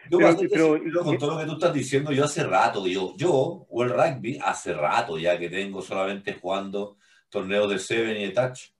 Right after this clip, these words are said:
Speaker 1: Chao.
Speaker 2: Mm.
Speaker 1: Hace rato.
Speaker 2: No, y, y creo,
Speaker 1: Hace rato.
Speaker 2: creo que
Speaker 1: Yo hubiera
Speaker 2: pensé
Speaker 1: tenido, yo hubiera tenido tres, eh, continentales de Seven con dos fechas, eh, u-, cada dos semanas en el mismo país,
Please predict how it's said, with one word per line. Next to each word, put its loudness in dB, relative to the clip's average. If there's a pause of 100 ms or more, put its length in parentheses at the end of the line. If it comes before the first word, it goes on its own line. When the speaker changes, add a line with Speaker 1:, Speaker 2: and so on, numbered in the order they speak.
(1120)
Speaker 1:
Chao. -2
Speaker 2:
Mm. -8 (640)
Speaker 1:
Hace -4
rato. 2
Speaker 2:
No, 2
y, -2
y -8
creo, -6
Speaker 1:
Hace -2
rato. 4
Speaker 2:
creo 2
que -8
Speaker 1:
Yo 2
hubiera -2
Speaker 2:
pensé -4
Speaker 1:
tenido, -2
yo 2
hubiera 4
tenido 0 (840)
tres, 2 (200)
eh, -4
continentales 2
de 2
Seven -2 (220)
con -2
dos 0
fechas, 4 (360)
eh, -2
u-, -8
cada 4
dos 2
semanas 4
en -2
el -4
mismo -4
país, 4